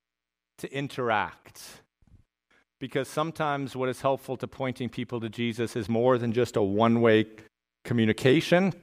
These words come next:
but a two-way dialogue and a two-way conversation. And so we're hoping that that time of question and answer can be helpful to all of us in our faith, in our engagement, and being pointed to Jesus. So that's kinda where we're going.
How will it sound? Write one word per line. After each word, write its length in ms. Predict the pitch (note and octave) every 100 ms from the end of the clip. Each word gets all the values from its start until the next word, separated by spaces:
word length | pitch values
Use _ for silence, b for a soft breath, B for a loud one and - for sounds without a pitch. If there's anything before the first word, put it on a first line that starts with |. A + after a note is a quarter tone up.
| _ _ _ _
but 160 | A2+ B2
a 40 |
two-way 540 | - - C3+ C3 B2 A#2
dialogue 720 | A2+ A2 A2 G#2 G#2 G2+ F#2
and 80 | G2
a 60 |
two-way 400 | - A#2 G#2 G2+
conversation. 800 | - F#2+ F2 F2 - D#2 - - _ _ B B B
And 100 | A2
so 220 | - A#2
we're 220 | G#2+ A#2 G#2+
hoping 400 | C3 B2+ B2 A#2
that 140 | G#2+
that 200 | A#2 A2+
time 220 | B2+ A#2
of 100 | G#2
question 300 | - A2 -
and 80 | G#2+
answer 320 | B2+ B2 B2
can 160 | - A2
be 80 | G2+
helpful 340 | A2 G#2+ G#2
to 100 | A#2
all 240 | A2 C3
of 80 | A#2+
us 140 | G2+ A2+
in 80 |
our 100 | F#2+
faith, 600 | G2+ - A2+ F3 - - - B B B B B _ _ -
in 100 | A2
our 140 | G#2
engagement, 680 | F#2+ A2+ C3 C3+ E3+ F3+ F#3 -
and 160 | A#2+ G#2+
being 180 | A2
pointed 440 | G#2 - G2+ - F#2
to 80 | F#2
Jesus. 580 | F2+ D#2 - - - - _ _ _ _ _ _ _ _ _ _ _
So 100 | -
that's 220 | F3 G3+ -
kinda 300 | A3 A3 F#3+
where 280 | F3 F#3
we're 100 | F3+
going. 360 | E3+ E3+ F3 G#2+